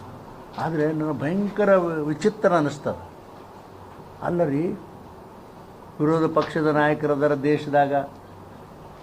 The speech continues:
ಕಾಂಗ್ರೆಸ್ ಅಧ್ಯಕ್ಷರದಾರ, ಅವ್ರು ಕೇಳಿ,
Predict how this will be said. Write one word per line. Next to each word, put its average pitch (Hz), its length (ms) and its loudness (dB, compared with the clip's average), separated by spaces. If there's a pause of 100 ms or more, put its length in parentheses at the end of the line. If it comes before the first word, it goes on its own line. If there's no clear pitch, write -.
(100)
ಕಾಂಗ್ರೆಸ್ 147 460 4
ಅಧ್ಯಕ್ಷರದಾರ, 147 720 2
ಅವ್ರು 185 260 2
ಕೇಳಿ, 220 640 4